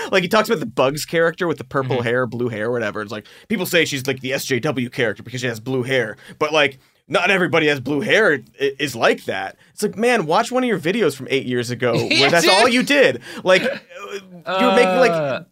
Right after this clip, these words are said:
Speaker 1: five-minute, like, cringe compilations of people with blue hair and calling them S J Ws. What do you, what is this growth that's, it's like anti-growth. It's so weird to, to, to see him talk about it. Um, but,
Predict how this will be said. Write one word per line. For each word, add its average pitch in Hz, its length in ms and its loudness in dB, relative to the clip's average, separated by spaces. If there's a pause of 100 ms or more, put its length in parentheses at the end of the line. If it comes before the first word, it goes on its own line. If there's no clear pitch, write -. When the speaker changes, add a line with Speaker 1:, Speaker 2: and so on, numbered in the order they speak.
(120)
Speaker 1:
five-minute, 226 580 2
like, 262 200 0
cringe 180 420 -2
compilations 147 580 0
of 135 140 -4
people 165 260 -6
with 165 180 -6
blue 147 240 0
hair 147 440 4 (300)
and 143 160 -4
calling 165 260 2
them 151 100 0
S 151 160 -2
J 151 160 0
Ws. 151 380 0
What 147 160 2
do 208 80 0
you, 208 180 -2 (1120)
what 170 240 2
is 233 100 0
this 196 160 -2
growth 165 600 2 (100)
that's, 156 220 -2 (140)
it's 160 120 -4
like 185 200 0
anti-growth. 127 840 -2
It's 151 140 -6
so 170 640 0
weird 156 480 -2
to, - 180 -8 (120)
to, 131 420 -2 (100)
to 143 120 -8
see 139 200 -4
him 135 140 -2
talk 120 240 -4
about 113 300 -2
it. 104 160 -8 (500)
Um, 117 600 0
but, 208 240 4